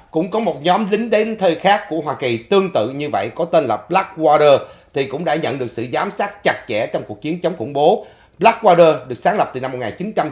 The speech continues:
chín mươi sáu bởi cựu thủy quân lục, à, cựu lính hải quân của Hoa Kỳ thuộc nhóm, à, người nhái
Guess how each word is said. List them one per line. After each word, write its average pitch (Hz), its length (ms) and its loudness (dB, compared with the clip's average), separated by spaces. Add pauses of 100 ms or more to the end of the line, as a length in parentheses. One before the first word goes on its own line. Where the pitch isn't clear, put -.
chín 208 140 -6
mươi 185 80 0
sáu 170 340 0
bởi 120 140 0 (200)
cựu 135 300 -2
thủy 151 200 -6
quân 147 140 -2
lục, 113 180 -6
à, 139 160 2 (380)
cựu 143 220 0
lính 190 180 2
hải 151 180 0
quân 165 140 0
của 147 80 -8
Hoa 135 100 -4
Kỳ 113 320 -4
thuộc 110 140 -12
nhóm, 127 260 -4
à, 170 60 0
người 123 200 -4
nhái 127 280 0